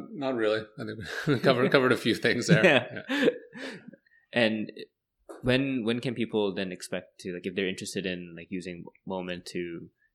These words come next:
Speaker 2: know, help their own financial planning, like, when can they expect to see, um, the app go live, and
Speaker 1: Yeah.
Speaker 2: where should they find it?
Speaker 1: <clears throat> Yeah, so you can go to moment financial dot com. You can sign up for the, the wait list that's on there right now. So we have a bunch of, uh, a lot of signups already.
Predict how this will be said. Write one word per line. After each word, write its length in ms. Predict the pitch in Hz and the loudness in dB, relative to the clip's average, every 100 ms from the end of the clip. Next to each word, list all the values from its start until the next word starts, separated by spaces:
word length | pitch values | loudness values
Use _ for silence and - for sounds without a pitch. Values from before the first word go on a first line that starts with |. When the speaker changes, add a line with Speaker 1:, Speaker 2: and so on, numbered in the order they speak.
| _ | _
Speaker 2:
know, 120 | 82 82 | -14 -8
help 200 | 92 - _ | -8 -8 _
their 220 | - 95 | -6 -4
own 120 | 92 | -4
financial 320 | 87 92 90 87 | -6 -8 -8 -12
planning, 320 | 90 87 85 | -10 -10 -12
like, 120 | 82 | -10
when 140 | 92 | -10
can 120 | 90 92 | -10 -8
they 60 | |
expect 300 | 87 - 87 | -10 -8 -12
to 60 | - | -12
see, 560 | - 90 85 82 80 _ _ _ 82 | -10 -8 -8 -8 -12 _ _ _ -14
um, 260 | 80 80 | -14 -12
the 100 | 85 | -10
app 140 | 82 - | -12 -10
go 80 | 82 | -8
live, 420 | 85 82 85 82 - | -6 -6 -8 -12 -14
and 300 | 85 80 - | -14 -14 -12
Speaker 1:
Yeah. 80 | - | -8
Speaker 2:
where 100 | 92 | -8
should 160 | - - | -8 -18
they 80 | |
find 260 | - 87 127 | -6 -2 0
it? 120 | 85 _ | -2 _
Speaker 1:
<clears throat> 100 | - | -4
Yeah, 120 | 147 - | -2 -2
so 120 | - | -4
you 60 | 120 | -2
can 80 | 127 | 2
go 80 | |
to 240 | 127 123 113 | 2 0 0
moment 260 | 110 113 | -2 -2
financial 380 | - 117 104 117 | -2 0 0 0
dot 180 | 104 98 | -2 -4
com. 400 | - 98 101 101 | -4 -6 -6 -8
You 80 | 95 | -8
can 140 | 95 | -2
sign 240 | - 95 95 | 0 0 -4
up 180 | 92 | -6
for 100 | - | -6
the, 360 | 92 92 90 90 | -6 -4 -6 -6
the 80 | 90 | -4
wait 240 | 92 98 | -2 -2
list 220 | 101 98 - | -2 -4 -4
that's 180 | 92 | -4
on 140 | 95 95 | -4 -2
there 160 | 95 | -2
right 180 | 92 92 | -2 -2
now. 300 | 90 95 113 | -2 -4 -4
So 160 | - 98 | -6 -6
we 60 | |
have 120 | 92 92 | -6 -8
a 60 | |
bunch 260 | 90 90 - | -6 -8 -6
of, 240 | 87 87 | -6 -6
uh, 280 | 85 85 85 - | -6 -6 -8 -8
a 40 | |
lot 140 | 98 95 | -2 0
of 60 | |
signups 400 | - 95 92 - | 0 -4 -6 -6
already. 400 | 90 87 95 117 | -4 -4 -4 -6